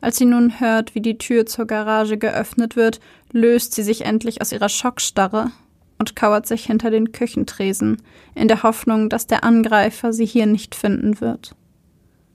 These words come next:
Kurz darauf hört sie Schritte.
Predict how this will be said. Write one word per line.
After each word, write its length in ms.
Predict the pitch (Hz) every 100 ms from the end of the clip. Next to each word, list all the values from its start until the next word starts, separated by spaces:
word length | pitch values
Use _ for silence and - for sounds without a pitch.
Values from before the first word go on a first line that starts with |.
| _ _ _
Kurz 280 | - 220 -
darauf 580 | 226 214 208 220 - - - _
hört 220 | - 226 226
sie 100 | 226
Schritte. 440 | - 233 226